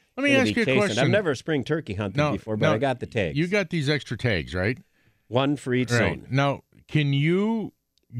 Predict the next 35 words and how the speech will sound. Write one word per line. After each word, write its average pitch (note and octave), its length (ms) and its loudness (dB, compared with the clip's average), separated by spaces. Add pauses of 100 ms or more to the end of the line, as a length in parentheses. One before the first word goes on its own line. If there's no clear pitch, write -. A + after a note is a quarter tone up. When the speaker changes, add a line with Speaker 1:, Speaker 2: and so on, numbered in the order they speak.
Speaker 1:
give D3 340 0
that E3+ 280 2
to C3 80 -2
somebody D3 440 0
else C#3+ 240 0
if C3+ 180 -2
you're C3 100 0
not B2 280 0
going? D#3+ 440 0 (200)
Speaker 2:
No, F#2+ 460 -4
it's E2 120 -8
got D#2+ 200 -10
your E2 80 -8
name D2+ 180 -8
on C#2 140 -18
it. - 180 -20 (260)
Speaker 1:
Oh. D2+ 260 -4 (220)
Speaker 2:
Yeah. D#2 200 -8 (360)
And D#3+ 160 4
not A3+ 220 2
only, F#3+ 440 0 (180)
okay, D3 240 0
the A#2+ 80 -2
permits E3 440 0
were C3+ 60 -2
ten C3 240 -2
bucks A#2+ 240 -2
each, F#2+ 160 -4
so G2 160 -6
I F#2+ 60 0
spent F#2 320 -4
thirty F#2 180 -2
bucks D#2 300 -6
there. C2+ 240 -16 (120)
Speaker 1:
Mm-hmm. E2 260 -6